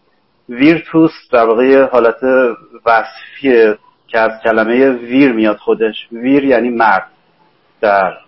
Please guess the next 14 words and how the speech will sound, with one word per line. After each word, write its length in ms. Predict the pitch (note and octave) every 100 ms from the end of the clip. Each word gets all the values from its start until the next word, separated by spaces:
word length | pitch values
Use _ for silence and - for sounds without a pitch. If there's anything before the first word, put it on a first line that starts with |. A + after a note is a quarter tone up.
| _
لاتین 360 | G#2 F#2+ - - _ _ _ _ _ _ _ -
و 260 | A2+ C#3
ویرتوس 520 | C3+ B2+ A#2+ - C#3+
یعنی 120 | B2+ C3+
مردانگی 760 | B2+ A#2 A2 G#2+ G#2 G#2 A2+
یا 320 | G2+ G2 G2 -
مروت. 540 | G#2 G#2+ G#2 F#2+ G#2 - _ _ _ _ - - -
حالا 140 | B2+
یه 100 | D3+
مقدار 240 | E3 E3 E3
ما، 260 | E3+ E3+ -
اه، 360 | C3 B2 A2+ G#2+ - _ _ _
از 160 | C3 C3
نگاه 280 | B2 D#3+ C3+